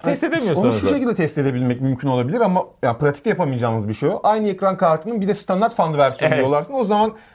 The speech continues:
Speaker 2: o ölçülebilir ki onu ölçümlemek de çok güzel Mesut. Çünkü kasa içerisinde birebir aynı atmosferi yaratmak da çok zor. Çünkü yani ilk kartı test edersin, klimayı açarsın o esnada, ortam sıcaklığı değişir. Daha sonra bir derecelik farktan dolayı burada yarım derece oynadığı zaman fark yarattı diye düşünebilirsin ama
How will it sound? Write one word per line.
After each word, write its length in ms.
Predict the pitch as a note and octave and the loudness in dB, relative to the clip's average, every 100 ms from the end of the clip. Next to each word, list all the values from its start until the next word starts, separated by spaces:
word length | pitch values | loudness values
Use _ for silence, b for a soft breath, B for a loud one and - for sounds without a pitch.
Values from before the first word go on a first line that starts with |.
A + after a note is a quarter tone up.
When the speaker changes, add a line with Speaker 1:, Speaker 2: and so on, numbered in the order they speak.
| B - | B 0
Speaker 2:
o 100 | G#3 | 2
ölçülebilir 500 | G#3 F#3+ G#3 A3 C#4+ | 2 0 -4 -4 -6
ki 120 | - | -2
onu 140 | F#3 | 0
ölçümlemek 380 | A#3 G#3+ A3 A#3 | 0 2 0 0
de 80 | A3 | 0
çok 140 | G#3 | -2
güzel 200 | E3+ F3+ F3 D#3+ | 0 0 0 -2
Mesut. 280 | D#3+ A3 A3 | -4 -4 -4
Çünkü 400 | F#3+ F#3 F#3 F#3 B | -2 0 -2 -4 B
kasa 260 | - D#3+ A3+ | -4 -2 0
içerisinde 500 | G#3 G3+ E3 F3 C#3 | 0 0 0 -2 0
birebir 340 | F3+ F#3 A#3 - _ _ _ | 0 0 -4 -8 _ _ _
aynı 220 | D#3+ G3 A3 | 0 2 0
atmosferi 380 | - F3+ F#3 | -2 -6 -2
yaratmak 320 | F3 E3+ G3 E3 | 0 0 -2 -4
da 80 | |
çok 180 | D3 B2+ | -2 -2
zor. 160 | A2+ A#2 | -2 -2
Çünkü 400 | D#3+ D#3 D#3+ D#3 b b b b | -2 -2 -2 -4 b b b b
yani 260 | B2 B2 - F#2 - | -2 -2 -6 -14 -6
ilk 140 | G3 F#3+ | -4 0
kartı 260 | F3 D#3+ | 0 0
test 200 | F#3 F3+ | -6 -4
edersin, 440 | D#3 A#2+ A#2 F#3 F#3 - | 0 0 0 -6 -10 -6
klimayı 340 | D#3 D#3+ F#3+ | -2 0 0
açarsın 360 | F#3 C#3+ A#2+ B2 | 0 0 0 -4
o 20 | |
esnada, 400 | A#2 C3 A#2 E3 | -4 -2 0 2
ortam 320 | D#3 D3 E3+ | 0 0 -4
sıcaklığı 400 | D3 D3+ E3+ F3+ | -2 -2 -2 -2
değişir. 380 | C#3 A#2+ G3 E3 | -2 -2 -4 0
Daha 160 | E3 | 0
sonra 280 | E3 E3 D#3+ | 2 -2 0
bir 80 | F#3 | 0
derecelik 320 | F3 D#3 D#3 | 0 -2 -2
farktan 400 | D#3+ D3+ F#3 E3 | -2 -2 -2 -2
dolayı 240 | C#3 E3+ E3 | 0 0 -2
burada 160 | E3 | 0
yarım 240 | D#3 F3 E3 | 0 0 0
derece 160 | D3 | 0
oynadığı 240 | D#3 D#3+ E3+ | 0 0 0
zaman 200 | D#3+ F3+ | 0 2
fark 220 | F3+ E3 | 0 0
yarattı 260 | E3 D#3 | -2 0
diye 140 | D#3+ D3 | -2 -4
düşünebilirsin 560 | B2+ D#3+ D#3 D#3+ D#3+ | -4 -6 -4 -4 -2
ama 220 | G#3 G#3 | -2 -2